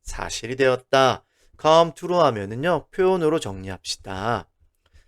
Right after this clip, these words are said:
실현되다. 이 come은 좀 어떤 좋은 쪽으로의 상태 변화를 표현해요. Come easy 하면은 쉬워지다, 쉬워지다.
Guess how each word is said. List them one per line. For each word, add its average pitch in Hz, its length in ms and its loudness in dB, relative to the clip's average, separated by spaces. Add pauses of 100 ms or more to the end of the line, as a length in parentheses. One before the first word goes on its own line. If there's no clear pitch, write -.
실현되다. 151 1300 2 (480)
이 - 100 -10 (140)
come은 175 560 2 (460)
좀 196 160 -2
어떤 123 300 0
좋은 233 440 0
쪽으로의 190 580 4
상태 175 560 -6
변화를 95 380 -14
표현해요. 123 580 -4 (460)
Come 151 440 4 (140)
easy 180 560 -4
하면은 131 480 -4 (500)
쉬워지다, 147 920 -2 (140)
쉬워지다. 123 960 -6